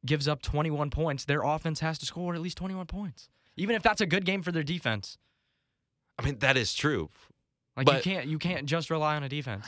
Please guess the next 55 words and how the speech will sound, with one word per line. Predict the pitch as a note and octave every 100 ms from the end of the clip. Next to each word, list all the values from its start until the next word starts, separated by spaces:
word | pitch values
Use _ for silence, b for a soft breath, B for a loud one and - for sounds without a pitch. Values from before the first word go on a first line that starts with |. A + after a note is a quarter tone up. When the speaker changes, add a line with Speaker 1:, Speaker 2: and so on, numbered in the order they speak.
| -
Speaker 2:
I | C#3+
know, | C#3+
but | G#2+ B2
I | B2
do | G#2+ C3
feel | C#3+ C#3+
Speaker 1:
That's | A#2 E3
Speaker 2:
like | D3
Speaker 1:
like |
kindergarten | - D3+ C#3+ C#3 B2+
logic. | B2 B2+ A2+ -
Speaker 2:
no | C3+ C#3+
matter | C#3 C3 B2
what | C#3 B2+
offense | B2+ C3+ C3 A2+
is | G2+
in | A#2
this | G#2
college | - B2 G#2
football | - G#2
playoff, | - C3+ A#2 E2+ D#2+ - b b b b -
if | B2
they | B2+
have | G#2 C3+
a | B2
good | A#2+
defense, | A2 A#2+ - G#2+ G2
no | A#2
matter | B2 A#2
how | A2+ A#2+
their | A2
offense | A2+ A#2 G#2 F2+
is, | F#2+
they | G#2
can | G#2 G2
still | C3+ A2+
put | - A2
up | A2 G2+
a | F#2
certain | A#2+ G#2
amount | F#2+ F2+
of | -
points. | A#2+ C#2 - - - _ _ _
They | A2+ A2+
have | B2+
all | C3
put | F#2+ A#2 A#2+
up | A#2
a | G2+
lot | G#2 A2
of | F#2+
points | G#2+ G#2 -
throughout | F#2+ F2+
the | -
season. | - B2 - D2+